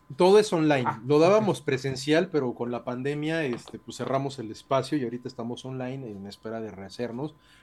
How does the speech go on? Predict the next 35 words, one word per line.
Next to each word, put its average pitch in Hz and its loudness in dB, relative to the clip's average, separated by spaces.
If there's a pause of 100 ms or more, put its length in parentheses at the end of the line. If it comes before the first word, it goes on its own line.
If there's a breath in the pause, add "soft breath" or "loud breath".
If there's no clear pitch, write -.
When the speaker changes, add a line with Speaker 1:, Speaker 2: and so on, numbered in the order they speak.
(120)
Speaker 1:
para 95 -10
volver 101 -10
a 110 -10
abrir 101 -14
el 98 -14
espacio 92 -16
físico. 127 -12
Speaker 2:
Ok. - -12
Speaker 1:
Entonces 139 -4
ahorita 160 4
estamos 170 0
online 156 0
en 139 -6
Facebook 156 0
como 123 -6
CEFIR, 160 -4
así, 127 -8
este, - -12
Centro 139 -4
de 127 2
Estudios 131 -8
Filosófico 117 -10
Herméticos. 117 -12 (960 soft breath)
Eh, 113 -10 (500)
ahí 131 -2
estamos 143 -2
en 135 -4
Facebook, 147 -2
en 135 -4
Instagram 165 2
igual, 135 0 (240)
estamos 131 -8
como 110 -10
CEFIR. - -8 (600)
Speaker 2:
Ok. 131 -10